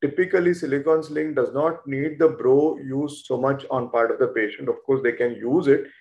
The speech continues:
but even if they don't use it, it leaves the lid at a reasonable height. Uh, tarsofrontal sling is a, definitely a good option for patients with, uh, severe ptosis with poor levator action. And silicone is an alternative material to facial etta, which is still the gold standard.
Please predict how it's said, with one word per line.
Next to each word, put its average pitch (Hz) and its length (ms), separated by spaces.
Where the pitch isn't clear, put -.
but 135 140
even 147 260
if 170 140
they 160 80
don't 151 280
use 151 220
it, 156 140
it 139 120
leaves 131 260
the 147 60
lid 131 200
at 127 100
a 147 80
reasonable 113 480
height. 104 300
Uh, 123 340
tarsofrontal 156 680
sling 156 340
is 147 180
a, 147 60
definitely 143 600
a 147 100
good 160 240
option 143 480
for 139 180
patients 123 520
with, 123 280
uh, 117 160
severe 127 320
ptosis 131 380
with 127 180
poor 120 200
levator 123 400
action. 185 340
And 156 200
silicone 156 540
is 151 100
an 147 80
alternative 131 560
material 123 480
to 127 180
facial 123 300
etta, 127 240
which 131 200
is 139 180
still 147 200
the - 120
gold 113 260
standard. 104 600